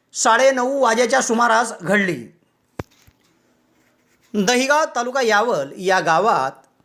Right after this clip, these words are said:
प्रदीप मांगो सुतार वय एक्केचाळीस राहणार गोद्री तालुका जामनेर हा तरुण आपल्या सासरवाडीला आला होता. दरम्यान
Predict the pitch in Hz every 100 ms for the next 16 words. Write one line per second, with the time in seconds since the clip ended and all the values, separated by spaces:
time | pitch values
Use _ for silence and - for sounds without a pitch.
0 | _ _ _ _ _ - 202 269 - 208
1 | 208 214 226 208 185 208 196 175 170 196
2 | 196 226 226 147 180 185 117 - 131 160
3 | 156 220 233 165 175 180 180 180 127 147
4 | 165 214 151 117 117 _ _ _ _ _
5 | _ - 190 262 311 - - 240 262 175
6 | 175 214 - 196 202 269 269 254 269 254
7 | 233 233 240 190 196 185 202 180 151 -
8 | _ _ _ _ _ 175 208 240 277 302